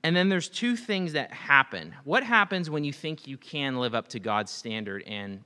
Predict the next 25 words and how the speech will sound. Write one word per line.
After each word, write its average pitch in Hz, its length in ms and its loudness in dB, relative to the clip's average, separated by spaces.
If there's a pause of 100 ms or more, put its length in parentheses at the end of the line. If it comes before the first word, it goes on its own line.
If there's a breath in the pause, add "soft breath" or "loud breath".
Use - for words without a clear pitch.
you 120 140 -10
know, 104 120 -10
"Oh, 170 140 0
I 139 80 8
have 151 100 4
a 147 60 -6
good 151 180 -4
status 143 360 -2
with 131 100 -8
God 120 220 -2
because 117 180 -12
my 113 120 -6
performance 110 520 -10
is 101 140 -12
good"? 95 260 -12
If - 180 -14
you 156 80 -6
believe 156 680 -2 (400 soft breath)
that 113 80 -16
that's 120 240 -2
true, 107 200 -4
"I'm 117 160 -2
doing 131 200 -2
pretty 123 220 -4
good, 185 500 2